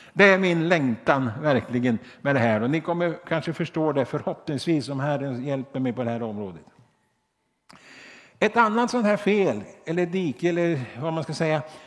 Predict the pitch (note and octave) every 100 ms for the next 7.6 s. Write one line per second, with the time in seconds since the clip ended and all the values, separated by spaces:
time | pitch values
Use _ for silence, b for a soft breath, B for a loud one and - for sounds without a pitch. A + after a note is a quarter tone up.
0 | B B - A#3+ F3 E3+ E3+ E3+ F3 -
1 | F#3+ F3 - F#3 F3+ - - - - E3+
2 | E3 D#3+ - F#3 - G3+ E3+ G3 F3+ D3
3 | B3+ C4+ - G3+ E3+ C#3 D3+ D#3 A#2+ A2
4 | G#2+ F2+ - G#2+ - - _ _ _ _
5 | B B B B B D3+ A3 G#3+ G3+ G#3+
6 | A3 A#3 A3 G3+ A3+ F3+ F#3+ F#3 F3+ F3
7 | E3 F#3+ F3+ - E3+ -